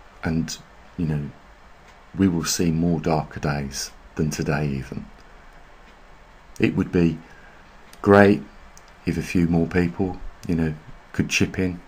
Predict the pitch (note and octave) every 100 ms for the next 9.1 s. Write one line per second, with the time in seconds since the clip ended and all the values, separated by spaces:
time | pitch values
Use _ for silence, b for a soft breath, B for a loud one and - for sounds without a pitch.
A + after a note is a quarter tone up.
0 | - - - - - E2 - - F#2+ E2+
1 | - - E2 E2 D#2+ D2+ - - - -
2 | - - - - - - - - - D#2
3 | D2+ - D#2 D2 C#2+ C#2+ C#2 B B B
4 | B B B B B - E2 E2 F#2 D2+
5 | D#2 D2+ D#2 D#2 D#2+ D2+ - F#2+ F#2 F2+
6 | - E2+ D2+ - F2 D2 - - - D2+
7 | D#2 D2+ D#2+ D2+ E2+ G2 E2 E2 F2 E2
8 | E2 A#2 - - - C#2 - C#2+ C#2+ -
9 | G2